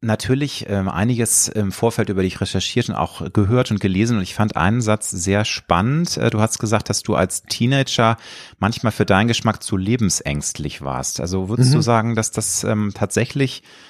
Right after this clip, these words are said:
Speaker 1: so war, dass du im Nachhinein jetzt sagst, „Schade, ich hab mich nicht genug getraut in jungen Jahren, hätte ich doch mal, hätte, hätte
Speaker 2: Ja.
Speaker 1: Fahrradkette“, oder?
Speaker 2: Äh, äh, ich glaube
Speaker 1: Das
Speaker 2: immer noch nach wie vor aktuell
Speaker 1: Mhm.
Speaker 2: auch, ne? Also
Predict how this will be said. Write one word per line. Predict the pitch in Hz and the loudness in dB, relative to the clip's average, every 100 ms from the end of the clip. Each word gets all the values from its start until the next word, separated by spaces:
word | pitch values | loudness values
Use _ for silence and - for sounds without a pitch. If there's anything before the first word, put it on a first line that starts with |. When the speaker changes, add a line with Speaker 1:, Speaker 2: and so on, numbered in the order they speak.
| - | -8
Speaker 1:
so | 101 113 104 | -2 0 2
war, | 107 135 | 4 4
dass | 127 - | 2 0
du | 117 | -4
im | - - 110 | -4 -4 2
Nachhinein | 104 120 139 123 | 2 4 2 2
jetzt | 120 | 2
sagst, | 120 - - | -2 -2 -2
„Schade, | - 127 120 | 0 2 0
ich | - | -2
hab | 120 - | -6 -2
mich | 139 - | -2 0
nicht | 123 - - | -4 -4 -2
genug | 120 120 - | 0 0 -4
getraut | - - 82 87 101 151 | -4 -4 -4 0 0 0
in | 143 139 | -2 0
jungen | 139 147 147 | 0 2 0
Jahren, | 135 135 143 | 2 2 2
hätte | 117 117 151 | 2 2 0
ich | - | 0
doch | 160 - | -2 0
mal, | 156 160 | 2 4
hätte, | 131 - | 4 4
hätte | 113 98 | 4 6
Speaker 2:
Ja. | 92 90 | 6 6
Speaker 1:
Fahrradkette“, | 98 156 - 165 - | 4 2 0 0 2
oder? | 139 123 120 | 4 4 2
Speaker 2:
Äh, | 120 123 - | -4 -4 -6
äh, | 110 | -6
ich | 110 - | -4 0
glaube | 98 90 | 4 4
Speaker 1:
Das | 95 | 4
Speaker 2:
immer | 95 | 4
noch | 87 76 | 2 0
nach | 82 82 | -4 -4
wie | |
vor | 78 - 110 | -6 -6 -6
aktuell | 82 95 95 90 208 135 | -2 2 4 4 4 2
Speaker 1:
Mhm. | |
Speaker 2:
auch, | - 76 - | -2 -4 -4
ne? | 85 90 92 | -2 -2 0
Also | 95 107 113 | -2 0 0